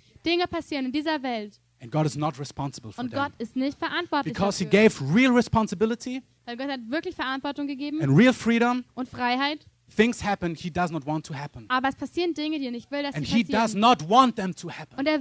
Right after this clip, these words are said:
Speaker 1: will auch nicht, dass sie passieren.
Speaker 2: He's not, was ist gleichgültig?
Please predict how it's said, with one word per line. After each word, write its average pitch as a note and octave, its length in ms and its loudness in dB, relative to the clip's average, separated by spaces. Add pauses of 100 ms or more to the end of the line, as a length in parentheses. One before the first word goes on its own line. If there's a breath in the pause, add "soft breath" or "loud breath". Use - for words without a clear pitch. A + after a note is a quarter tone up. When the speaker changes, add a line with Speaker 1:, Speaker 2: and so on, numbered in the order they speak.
Speaker 1:
will F#4 80 0 (120)
auch F4+ 60 -4
nicht, D4 160 -4
dass B3 140 -6
sie B3 80 -8
passieren. G#3 640 -8 (840)
Speaker 2:
He's E3 280 -8
not, G#3+ 440 0 (360)
was C3+ 120 -10
ist D#3+ 120 -20
gleichgültig? - 540 -20